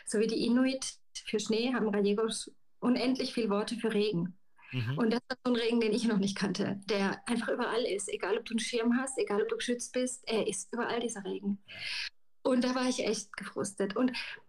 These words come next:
Speaker 1: aber diese Melancholie, diese Morriña, diese Sehnsucht, also das ist so eine Mischung aus Depression und Sehnsucht nach der Heimat.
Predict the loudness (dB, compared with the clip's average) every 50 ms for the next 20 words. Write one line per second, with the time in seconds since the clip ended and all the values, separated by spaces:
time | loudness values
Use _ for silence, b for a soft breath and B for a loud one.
0 | -20 -14 -6 -2 0 2 2 2 2 2 4 4 4 4 2 2 2 2 2 2
1 | 2 4 4 4 4 2 2 0 0 2 2 4 4 4 2 2 2 2 2 2
2 | 2 2 2 2 2 2 2 2 0 0 -2 -2 -2 0 0 2 2 2 2 2
3 | 2 4 4 4 2 2 0 -4 -6 -8 -10 -6 -4 -2 -2 -2 -2 -2 -4 -4
4 | -6 -4 -2 0 2 2 2 2 2 2 2 2 0 0 0 0 0 -2 -2 -2
5 | -2 -2 -2 -2 -2 0 0 2 2 2 2 2 0 2 2 2 2 2 2 0
6 | -2 -2 -2 -4 -4 -4 -4 -2 0 0 0 2 2 2 0 0 0 -2 -6 -6